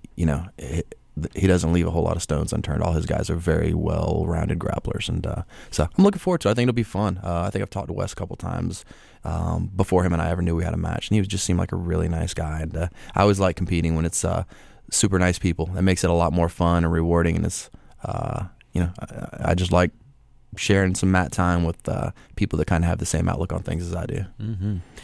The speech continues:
Speaker 2: I will say that, like, you know, uh, my comments about the Murdoch Porter match aside, your match is one of the ones I'm looking forward to the most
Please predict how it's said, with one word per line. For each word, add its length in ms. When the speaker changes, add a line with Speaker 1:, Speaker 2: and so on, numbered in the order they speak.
Speaker 2:
I 60
will 180
say 200
that, 200
like, 260
you 160
know, 140
uh, 180
my 140
comments 320
about 220
the 100
Murdoch 340
Porter 220
match 220
aside, 280
your 200
match 240
is 80
one 140
of 40
the 60
ones 140
I'm 100
looking 220
forward 260
to 80
the 60
most 280